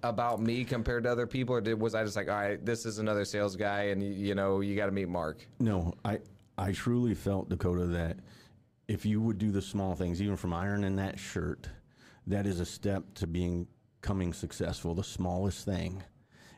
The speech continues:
Speaker 2: can be the, again, the biggest thing. So when I looked at you and you said you didn't wanna, I think you were doing landscaping, weren't you?
Speaker 1: Yep.
Speaker 2: And you didn't wanna do that anymore.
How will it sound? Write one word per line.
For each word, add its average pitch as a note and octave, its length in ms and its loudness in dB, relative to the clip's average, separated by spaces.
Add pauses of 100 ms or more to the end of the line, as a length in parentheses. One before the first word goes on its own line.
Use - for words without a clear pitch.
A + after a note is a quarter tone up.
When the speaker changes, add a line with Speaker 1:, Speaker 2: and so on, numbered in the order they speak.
(120)
Speaker 2:
can F#2 160 -2
be E2+ 120 0
the, E2 120 0 (380)
again, E2+ 320 0
the E2 60 0
biggest F2 380 0
thing. E2 300 -2 (200)
So G#2 320 0
when G2+ 180 2
I F2+ 220 2 (300)
looked A2+ 180 -2
at F2 120 -4
you F#2 160 2
and F2 160 0 (120)
you G#2 160 2
said G2 300 -2
you F#2 100 0
didn't G2 260 0
wanna, F#2 300 0 (200)
I F2 60 -2
think G#2 160 0
you G#2+ 80 2
were G2 60 2
doing F#2 240 2
landscaping, F2+ 720 0
weren't E2+ 200 0
you? G#2+ 160 2
Speaker 1:
Yep. F2+ 180 0 (400)
Speaker 2:
And F#2 100 0
you G#2 60 2
didn't A#2 140 2
wanna A#2 140 2
do A2 180 4
that F2 160 2
anymore. E2+ 480 0